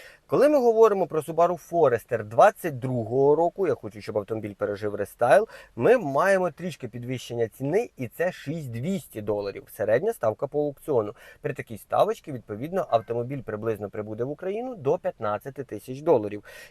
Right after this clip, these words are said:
І, відповідно, ми також бачимо свіжий автомобіль, якому один-два роки, і який, відповідно, досить таки недорогий, в порівнянні зі своїми іншими конкурентами.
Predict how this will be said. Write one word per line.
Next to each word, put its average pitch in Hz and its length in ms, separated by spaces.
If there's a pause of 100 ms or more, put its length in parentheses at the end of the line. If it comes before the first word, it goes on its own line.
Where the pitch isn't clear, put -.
І, 226 140
відповідно, 151 500
ми 123 120
також 117 360
бачимо 104 460
свіжий 247 360
автомобіль, 226 500
якому 120 400
один-два 185 560
роки, 202 400 (240)
і 135 120
який, 208 380
відповідно, 170 800 (360)
досить 156 420
таки 165 300
недорогий, 143 960 (420)
в 185 160
порівнянні 127 640
зі 117 140
своїми 127 560
іншими 139 460
конкурентами. 151 720